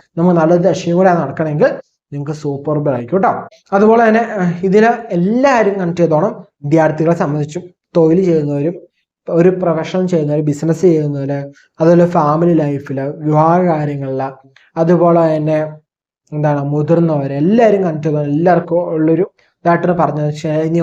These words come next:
ഓരോന്നും എടുത്ത് നമ്മൾ എന്തില്ല, ഒത്തിരി വിശ്വസിച്ച് നീട്ടി പോകുന്നില്ല. പുതുവർഷ ഫലമാണ്. So നിങ്ങളെ ഒത്തിരി ഇട്ട് പേടിപ്പിക്കാനോ ഒത്തിരി എന്താണ്, ഒത്തിരി എന്താണ് എക്സ്പെക്ടേഷൻ നൽകാനോ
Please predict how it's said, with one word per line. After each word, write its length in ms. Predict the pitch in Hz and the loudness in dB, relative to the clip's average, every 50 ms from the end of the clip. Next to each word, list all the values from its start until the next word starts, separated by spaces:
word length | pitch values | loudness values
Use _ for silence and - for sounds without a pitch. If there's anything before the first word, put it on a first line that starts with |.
| 160 156 | 0 0
ഓരോന്നും 300 | 156 160 165 170 190 190 | 2 2 2 2 4 2
എടുത്ത് 180 | 175 175 180 175 175 | 2 0 0 -2 -2
നമ്മൾ 160 | 160 165 165 160 | -2 -2 -2 -2
എന്തില്ല, 260 | 151 147 147 143 147 143 135 - - - _ _ _ _ _ - | -2 -4 -4 -2 -2 -4 -4 -6 -12 -20 _ _ _ _ _ -12
ഒത്തിരി 240 | 147 - - 226 240 233 | -12 -4 0 2 2 4
വിശ്വസിച്ച് 360 | 185 - 196 185 175 170 175 175 | 2 2 2 2 2 0 0 -2
നീട്ടി 220 | 170 160 147 170 156 | -2 -2 -2 -2 -2
പോകുന്നില്ല. 320 | 156 147 147 143 143 135 156 175 175 | -2 -2 -2 -2 -2 -2 -4 -4 -4
പുതുവർഷ 360 | - 147 139 143 139 139 - 160 151 | -4 -6 -4 -4 -6 -6 -8 -6 -4
ഫലമാണ്. 380 | 160 156 156 147 139 143 196 - - - - _ _ _ _ | -2 -2 -2 -2 -2 -4 -4 -6 -8 -12 -20 _ _ _ _
So 60 | - 262 262 233 220 | 2 2 2 2 0
നിങ്ങളെ 320 | 208 196 190 190 202 202 208 208 208 - 202 | -2 -2 -2 0 2 2 2 0 -2 -4 -8
ഒത്തിരി 320 | 156 - - - - 233 220 | -8 -8 -6 0 2 2 2
ഇട്ട് 140 | 214 - 175 - 185 | 4 2 -2 -2 -2
പേടിപ്പിക്കാനോ 580 | 165 151 151 151 156 147 143 156 156 160 190 208 208 - - _ - 156 | -2 -2 -4 -6 -6 -6 -4 -4 -2 -2 -4 -6 -8 -12 -20 _ -12 -12
ഒത്തിരി 260 | 151 - - 220 226 247 208 | -6 -2 0 2 2 2 0
എന്താണ്, 260 | 185 170 165 160 156 156 160 | -2 -2 -2 -4 -4 -6 -10
ഒത്തിരി 480 | - _ _ _ _ _ - 208 226 233 220 - - - _ _ _ _ _ _ - 156 151 | -14 _ _ _ _ _ -4 -2 -2 -2 -2 -4 -10 -16 _ _ _ _ _ _ -8 -4 -2
എന്താണ് 280 | 151 160 156 156 156 151 147 151 - - _ _ _ _ _ 156 147 | 0 0 0 2 0 0 -2 -4 -8 -16 _ _ _ _ _ -8 -8
എക്സ്പെക്ടേഷൻ 640 | 143 - - 214 214 208 - 233 240 233 233 262 254 220 | -8 -4 -2 -2 0 2 4 4 4 4 2 0 0 2
നൽകാനോ 360 | 190 180 165 170 160 165 | 2 2 2 2 2 2